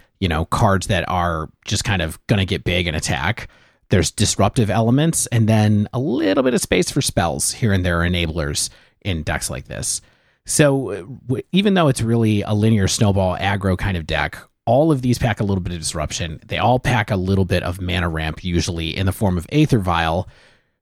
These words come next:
uh, or Noble Hierarch in some decks like this, but not in Merfolk, of course. And then it's straight up card advantage from stuff like Collective Company,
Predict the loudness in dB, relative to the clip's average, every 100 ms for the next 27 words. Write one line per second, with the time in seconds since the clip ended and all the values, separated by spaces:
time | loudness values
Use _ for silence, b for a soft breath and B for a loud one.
0 | _ -2 0 2 2 4 2 0 -2 -2
1 | 0 -2 -4 -6 -6 -6 -8 -10 -12 -10
2 | -10 -8 -10 -8 -4 -6 -6 -14 -16 -14
3 | -10 -8 -8 -6 2 4 4 4 0 -2
4 | -2 2 4 2 2 0 2 0 0 0
5 | -2 -6 -4 -4 0 -2 -2 -4 -6 -6
6 | -6 -6 -6 -2 -2 -4 -10 -8 -10